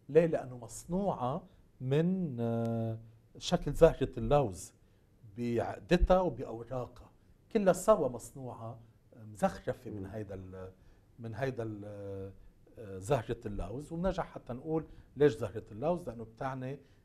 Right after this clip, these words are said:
Speaker 1: ل-، آه، للاستيقاظ. وبنفس الوقت هي بترمز للأجزاء الثلاثة يلي تقطع فيهم شجرة اللوز، م؟ حتى، آه، آه، تزهر. إيه؟
Speaker 2: مم.
Speaker 1: وكأنه في مسيرة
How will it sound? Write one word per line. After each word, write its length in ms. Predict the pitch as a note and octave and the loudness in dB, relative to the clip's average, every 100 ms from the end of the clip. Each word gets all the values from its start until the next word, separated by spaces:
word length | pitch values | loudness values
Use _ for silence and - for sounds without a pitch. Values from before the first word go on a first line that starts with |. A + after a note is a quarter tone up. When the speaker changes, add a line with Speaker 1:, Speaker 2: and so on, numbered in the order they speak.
| _ | _
Speaker 1:
ل-، 60 | A2+ | 0
آه، 960 | A#2+ B2+ C3+ D3+ B2 G#2 G#2 G#2 G#2 | 4 4 2 -2 -10 -14 -14 -14 -14
للاستيقاظ. 760 | G#2 B2 D3+ - C#3 - G2 G2+ - - - _ _ - | -8 -8 -8 -6 -4 -2 -4 -8 -16 -20 -20 _ _ -6
وبنفس 360 | B2 G#3+ - | 2 2 2
الوقت 480 | G#3 A3+ F3+ F3+ - | 6 8 8 2 2
هي 220 | F#3 F3 | 2 2
بترمز 520 | E3+ - A3 F#3 D3+ D3 | 0 2 2 2 2 2
للأجزاء 420 | C#3+ B2+ C3 E3+ | 2 -2 0 -2
الثلاثة 600 | C3+ - F#3+ G3+ - C#3+ | -4 -2 4 4 4 0
يلي 400 | C3 B2+ C3 C3 - - | 2 2 2 0 -4 -8
تقطع 300 | G3+ - C3+ | -8 -4 -6
فيهم 300 | - F3+ E3 | 0 0 0
شجرة 340 | - C#3+ C3 B2 | -2 -4 -4 -6
اللوز، 540 | B2+ E3 C#3+ G#2 A2 - - - - _ - | 2 6 6 4 -4 -18 -20 -20 -20 _ -16
م؟ 160 | C#3 E3+ - | -14 -14 -6
حتى، 280 | - - C3+ | -6 -2 2
آه، 520 | C3 D#3 B2 A2+ A#2 A#2 - - _ - | 4 4 -2 -4 -6 -8 -18 -20 _ -20
آه، 440 | B2+ A#2+ A2+ A2+ A2+ - - - - | -16 -14 -12 -12 -12 -14 -20 -20 -8
تزهر. 480 | B2 F3 - - - - - - - - | 6 6 6 -6 -20 -20 -20 -20 -20 -12
إيه؟ 180 | B2+ E3 - | -10 -10 -12
Speaker 2:
مم. 100 | A#2 G#2 | -6 -4
Speaker 1:
وكأنه 500 | C3 - F#3 F#3 E3 | -2 -2 -2 0 -2
في 220 | - E3 | -2 -2
مسيرة 760 | C#3 - G#3+ F#3+ - B2 B2+ | -2 -2 -2 0 0 -2 -4